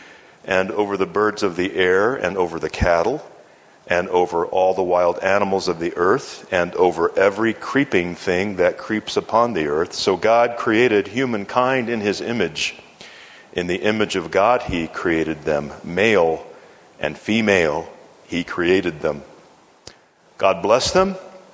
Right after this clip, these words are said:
and God said to them, "Be fruitful and multiply, and fill the earth and subdue it,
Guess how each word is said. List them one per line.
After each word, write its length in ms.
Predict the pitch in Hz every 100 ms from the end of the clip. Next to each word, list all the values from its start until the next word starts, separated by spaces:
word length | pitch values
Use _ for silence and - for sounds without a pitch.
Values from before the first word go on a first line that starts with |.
| 82
and 160 | 82
God 240 | 87 87 -
said 240 | - 117
to 100 | -
them, 240 | 82 76
"Be 140 | 76 82
fruitful 560 | - 156 - 78 73 - - -
and 140 | 87
multiply, 640 | 87 113 113 98 - 87 78
and 160 | 76 -
fill 300 | - 185 196
the 160 | 190
earth 240 | 175 165 127
and 100 | 113
subdue 460 | 110 90 98 95
it, 180 | 82 -